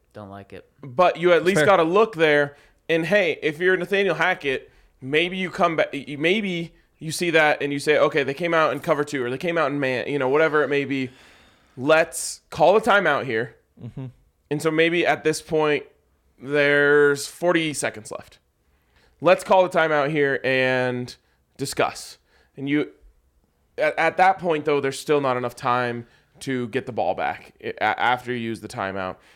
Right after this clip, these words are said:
Speaker 2: It was kind of a catch twenty-two situation. Uh, my big thing is if Russell Wilson knows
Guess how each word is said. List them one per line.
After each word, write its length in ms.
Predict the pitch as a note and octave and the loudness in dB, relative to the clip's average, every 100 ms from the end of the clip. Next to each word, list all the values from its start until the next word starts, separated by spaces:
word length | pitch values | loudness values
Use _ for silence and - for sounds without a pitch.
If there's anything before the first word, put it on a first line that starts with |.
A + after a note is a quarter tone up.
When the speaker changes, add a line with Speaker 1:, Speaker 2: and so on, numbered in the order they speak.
| _ _ | _ _
Speaker 2:
It 60 | C#3+ | -4
was 140 | D3+ | -4
kind 200 | - F#3 F3 | -2 0 0
of 40 | |
a 60 | E3 | -2
catch 240 | D#3+ D3 | -4 -4
twenty-two 380 | E3+ D3 C#3+ C3+ | -6 -6 -6 -8
situation. 680 | C#3 B2+ B2+ B2 B2 A#2+ A#2 _ _ _ _ _ _ _ _ _ _ _ C3+ | -8 -6 -6 -4 -6 -8 -10 _ _ _ _ _ _ _ _ _ _ _ 2
Uh, 220 | C#3+ C#3 - _ | 4 2 -4 _
my 320 | E3 E3+ E3+ G#3+ | -2 2 4 6
big 240 | F3+ C3+ | 4 2
thing 220 | C#3+ C3+ | -2 0
is 200 | C3 B2 | -2 -4
if 140 | B2 C3+ | -4 2
Russell 280 | D#3+ E3+ F3 | 2 4 2
Wilson 360 | E3+ D#3 C3+ | 2 0 -2
knows 680 | B2+ B2+ C#3 D#3+ D#3 - | 0 2 4 2 -2 -10